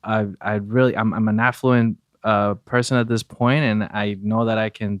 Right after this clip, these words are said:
take on this financial burden and be okay at the end of the day"? Uh, so if, if, if, if the parent is thinking about approaching this in a way of, of, of being pride and wanting to pay for the kid's school, then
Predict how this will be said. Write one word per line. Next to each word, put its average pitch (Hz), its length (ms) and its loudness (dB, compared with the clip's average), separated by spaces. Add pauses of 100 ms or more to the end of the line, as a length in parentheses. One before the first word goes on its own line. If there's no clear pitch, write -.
take 113 240 -2
on 110 120 2
this 107 300 -2 (260)
financial 120 460 2
burden 120 500 2 (320)
and 107 140 0
be 117 160 2
okay 120 300 2
at 113 160 2
the 113 140 0
end 113 140 2
of 110 80 0
the 110 60 -4
day"? 110 360 0 (540)
Uh, 104 400 2
so 123 280 4
if, 120 420 0
if, 120 240 0 (120)
if, 113 600 -4
if 113 160 -2
the 107 80 -2
parent 190 380 6
is 147 120 2
thinking 147 280 2
about 127 380 4 (180)
approaching 156 500 4
this 135 260 4
in 120 100 4
a 120 60 4
way 127 220 6
of, 120 240 2 (100)
of, 110 280 -2 (100)
of 107 200 -6
being 123 240 2
pride 113 640 4
and 104 320 -4
wanting 127 340 0
to 117 140 -6
pay 107 220 -2
for 107 120 -8
the 101 160 -2 (100)
kid's 107 260 -2
school, 101 420 -2 (420)
then 110 220 0